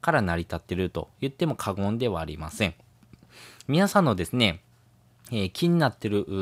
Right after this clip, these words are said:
文章とかですね、えー、皆さんが興味あるものっていうのはですね、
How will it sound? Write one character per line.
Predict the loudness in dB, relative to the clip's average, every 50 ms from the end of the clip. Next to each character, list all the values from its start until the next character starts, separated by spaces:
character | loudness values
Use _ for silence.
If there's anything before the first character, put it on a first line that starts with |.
| -2 0
文 | 0 0 -2 -2
章 | -2 -6 -8 -10
と | -8 -10
か | -10 -10
で | -10
す | -10 -8 -6
ね、 | -6 -6 -8 -12 -18 -20 -14 _
え | -2 0 2 2 2 2 2 2
ー、 |
皆 | 2 2 0 0
さ | -2 -2
ん | -4 -4
が | -4 -2
興 | -2 0 0 0
味 | 2 0
あ | 0 0
る | 0
も | -2 -2
の | -2 -4 -6
っ |
て | -8 _ -10
い | -8
う |
の | -8 -8
は | -8
で | -10
す | -6 -2
ね、 | 0 0 0